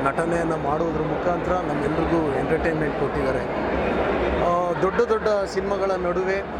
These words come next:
ಈ ಥರ ಒಂದು ಸಣ್ಣ ಸಿನಿಮಾ ಪ್ರಯತ್ನದ ಮುಖಾಂತರ ಬಂದಿದೆ.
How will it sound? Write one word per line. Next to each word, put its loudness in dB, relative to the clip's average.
ಈ 2
ಥರ 0
ಒಂದು 0
ಸಣ್ಣ 2
ಸಿನಿಮಾ 0
ಪ್ರಯತ್ನದ 0
ಮುಖಾಂತರ -2
ಬಂದಿದೆ. 0